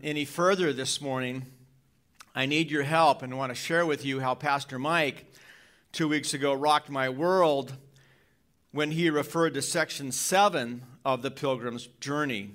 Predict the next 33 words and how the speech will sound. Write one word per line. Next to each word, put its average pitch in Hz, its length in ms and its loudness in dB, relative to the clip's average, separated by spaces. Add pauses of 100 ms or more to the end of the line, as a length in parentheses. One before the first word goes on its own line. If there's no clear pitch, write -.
(480)
Now, 139 160 -2
I 135 80 0
need 156 240 2
your 160 120 2
help, 156 340 2 (240)
okay? 135 400 -2 (560)
I'm 131 100 -2
gonna 156 140 -2
count 185 320 0
to 233 100 -6
three, 165 640 0 (880)
and 131 260 -10
after 170 360 0
I 202 80 6
say 220 260 2
three, 156 720 0
I 139 140 -4
want 156 300 -2
you 151 160 -2
to 143 80 -6
shout 165 400 2
out 185 260 2
to 226 160 -2
me 147 560 0 (520)
what 143 440 2
S 190 420 4
L 170 520 4
O 185 320 4
U 165 560 2
G 160 440 -4
H 143 540 0 (140)
spells, - 880 -2 (540)
okay? 135 400 -2